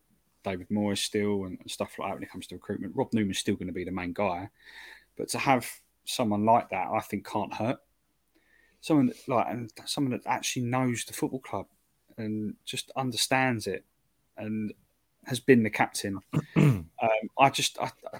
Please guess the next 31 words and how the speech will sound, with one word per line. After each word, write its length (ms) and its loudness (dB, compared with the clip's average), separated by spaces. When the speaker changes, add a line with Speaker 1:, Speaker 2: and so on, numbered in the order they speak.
Speaker 1:
don't 160 -6
think 160 2
it 80 -10
can 100 -4
hurt. 380 2
Yeah, 240 4
okay, 180 -6
he's 180 -2
gonna, 280 -2
it's 100 -6
gonna 220 -4
take 240 -4
him 80 -6
a 40 -4
while 200 -4
to 100 -10
get, 300 -10
get 100 -8
his 100 -8
feet 220 -4
under 160 -6
the 80 -18
table 400 -4
and 160 -6
really 160 2
work 280 0
out 160 0
what's 240 -2
what. 180 6
But, 200 -2
um, 460 -2